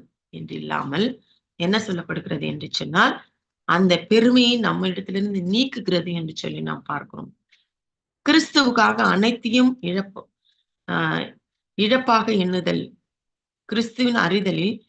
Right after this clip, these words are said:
மேன்மைக்காக எல்லாவற்றையும் இழப்பாக கருதுகிறது, கருதுகிறார்.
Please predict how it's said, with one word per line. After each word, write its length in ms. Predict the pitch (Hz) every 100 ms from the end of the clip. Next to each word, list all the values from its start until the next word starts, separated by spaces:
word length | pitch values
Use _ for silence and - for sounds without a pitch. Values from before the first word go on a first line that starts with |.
| - _
மேன்மைக்காக 760 | 196 233 269 262 262 214 208 190
எல்லாவற்றையும் 720 | 175 165 190 226 220 214 220 196
இழப்பாக 520 | 170 202 208 196 202
கருதுகிறது, 680 | 202 165 165 170 156 151 170 240 - _ _ _ -
கருதுகிறார். 600 | 190 190 190 160 180